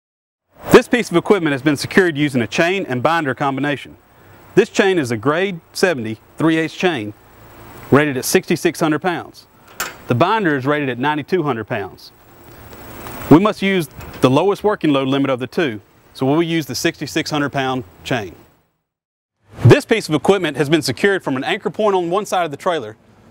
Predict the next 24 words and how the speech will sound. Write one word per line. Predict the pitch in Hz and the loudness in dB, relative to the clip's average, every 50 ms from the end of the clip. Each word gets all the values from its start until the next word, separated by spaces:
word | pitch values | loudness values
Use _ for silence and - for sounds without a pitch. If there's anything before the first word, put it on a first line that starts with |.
| - - - | -20 -14 -2
through | - 190 247 277 | 2 2 2 2
the | 247 | 0
piece | - - 208 202 - | -2 -2 -2 -4 -4
of | 175 | -4
equipment | 165 - - - 147 - 127 120 - - - _ _ - - | -6 -2 0 -2 -2 -2 -4 -10 -12 -16 -20 _ _ -6 -4
and | 147 139 - | -2 0 0
to | 165 | 0
the | 139 143 | 0 0
opposite | 139 156 180 180 - - 170 - | 0 0 -2 -2 -4 -8 -14 -6
side | - 180 165 160 160 | -4 -2 -2 -2 -2
of | |
the | 143 131 | -4 -6
trailer. | - - - - 101 - - _ _ _ _ _ _ - - | -4 -4 -4 -4 -4 -10 -16 _ _ _ _ _ _ -6 -2
Therefore, | 135 190 196 - 208 190 185 | -2 0 0 0 0 0 0
we | 190 214 | 0 0
get | 170 208 190 170 | 0 0 -2 0
full | - - 220 240 233 | 0 0 2 2 2
credit | - - 233 220 160 127 - _ - | 0 0 0 0 -2 -4 -6 _ -4
of | 139 127 | -4 -4
the | 127 | -2
sixty-six | 113 - 196 175 - 170 147 - 185 160 - | 0 0 0 0 -2 -4 -2 -2 -2 0 0
hundred | 180 165 156 | -2 -4 -2
pound | - 175 165 160 151 - | -2 -4 -4 -4 -6 -4
chain. | - 170 151 117 98 - | -4 -4 -4 -4 -8 -14